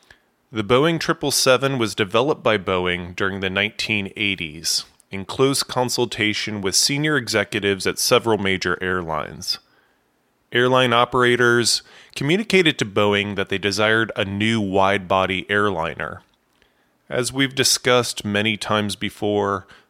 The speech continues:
there are narrow-body planes, planes with just one aisle and seats on each side of that one aisle, and there are wide-body planes, planes with two aisles and seats on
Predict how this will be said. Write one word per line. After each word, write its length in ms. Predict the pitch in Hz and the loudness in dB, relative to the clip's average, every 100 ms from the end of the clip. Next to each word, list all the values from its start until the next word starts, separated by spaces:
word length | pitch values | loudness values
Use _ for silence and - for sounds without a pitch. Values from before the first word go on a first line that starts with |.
| _ | _
there 160 | 95 | -6
are 60 | 92 | -4
narrow-body 760 | 95 113 143 143 131 131 139 131 | 0 4 6 6 6 4 4 -2
planes, 880 | - 135 131 131 131 127 - - - _ | -2 0 2 0 -4 -6 -6 -8 -12 _
planes 400 | - 113 113 110 | -6 -2 -2 -4
with 160 | 104 90 | -8 -2
just 280 | 117 - 101 | 0 0 -6
one 380 | 98 101 113 110 | -4 0 0 -2
aisle 680 | 101 98 101 101 104 104 - _ | 0 0 0 0 0 -2 -10 _
and 180 | 95 92 | -12 -8
seats 540 | - - 110 - - | -6 -2 -2 -4 -10
on 180 | 90 85 - | -8 -10 -10
each 260 | 107 - | -8 -6
side 320 | - 104 98 | -2 0 0
of 120 | 92 85 | -2 -4
that 220 | 90 - | -4 -4
one 240 | 92 90 92 | -6 -6 -2
aisle, 500 | 90 85 85 85 - - _ _ _ | 0 0 0 -2 -10 -20 _ _ _
and 120 | 101 | -2
there 100 | 107 | 2
are 80 | 113 | 2
wide-body 720 | 110 127 160 127 92 87 85 | 4 6 4 2 0 -2 -4
planes, 800 | - - 87 78 73 71 - - _ _ | -10 -8 -6 -8 -12 -10 -10 -10 _ _
planes 440 | - 101 98 95 87 | -10 -6 -4 -6 -8
with 300 | 92 - - | -10 -10 -6
two 340 | - 196 170 | -2 0 2
aisles 600 | 90 82 82 82 82 - - _ _ - | 2 0 -2 -4 -6 -10 -14 _ _ -8
and 140 | 98 | -4
seats 400 | - - 110 - | -4 -2 -4 -2
on 180 | 98 | -4